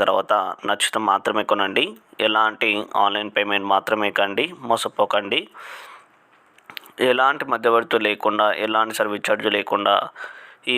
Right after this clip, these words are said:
వెహికల్ మనం కొనవచ్చు. Owner to customer సర్వీసింగ్ ఉంటుంది. మీరు ఎలాంటి అమౌంట్ ఇవ్వాల్సిన అవసరం అయితే లేదు. మారుతి స్విఫ్ట్ Dzire రెండు వేల పద్నాలుగు మోడల్, రీడింగ్ వచ్చేసి వన్ ల్యాక్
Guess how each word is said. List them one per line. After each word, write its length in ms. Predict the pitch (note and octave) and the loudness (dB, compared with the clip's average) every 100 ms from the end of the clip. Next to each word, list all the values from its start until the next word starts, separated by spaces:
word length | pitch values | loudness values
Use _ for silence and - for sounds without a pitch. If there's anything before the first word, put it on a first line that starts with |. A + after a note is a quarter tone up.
| A#2 | 0
వెహికల్ 300 | A2+ - A#2 | 0 0 -2
మనం 140 | A2 G#2+ | -2 -2
కొనవచ్చు. 440 | G#2 G2+ G#2 - C#3+ - A#2 | 0 0 0 2 0 2 2
Owner 200 | A2+ A2 A#2+ | 2 2 0
to 80 | A#2 | 0
customer 380 | - - G#2+ G#2 G2+ | -2 -2 -2 -2 0
సర్వీసింగ్ 440 | G#2 G2+ - G2+ G2 | -2 -2 -4 -4 -2
ఉంటుంది. 380 | G2 G2+ G2+ C3+ G#3+ _ - | 0 0 0 -4 -4 _ -6
మీరు 160 | A2 G2+ | -2 0
ఎలాంటి 300 | G2 G#2 G2 G2+ | 2 0 0 -2
అమౌంట్ 300 | G2+ G2 G2 | 0 0 0
ఇవ్వాల్సిన 420 | G2 G2+ - G2 | -2 -2 -2 0
అవసరం 260 | F#2 - G2 G2 | 0 -2 -2 -2
అయితే 140 | - F#2+ | 0 0
లేదు. 200 | G2 A#2+ G3 - _ _ - _ _ _ _ - - - - - A#2 | 0 -2 -4 -10 _ _ -20 _ _ _ _ -20 -20 -20 -20 -6 2
మారుతి 400 | A#2 B2 B2+ C3 B2+ | 2 2 2 0 0
స్విఫ్ట్ 280 | A#2 - B2 A#2 | -4 0 0 2
Dzire 320 | A2+ A2+ A#2 - - | 4 4 2 -2 0
రెండు 180 | A2+ A2 A#2 | 0 2 2
వేల 140 | A#2 A2+ | 2 2
పద్నాలుగు 420 | G#2+ G#2+ A2 A2 A2 | 0 0 -2 -2 0
మోడల్, 240 | G#2+ B2+ G#3 - - - _ _ - A#2 | 2 0 -4 -16 -20 -20 _ _ -2 0
రీడింగ్ 320 | A#2+ C3 A#2 | 0 2 2
వచ్చేసి 400 | G#2+ A2+ A2 A#2+ G#2+ G2+ | 0 -2 0 0 0 0
వన్ 180 | G#2 A2 | 0 0
ల్యాక్ 180 | A2+ | 0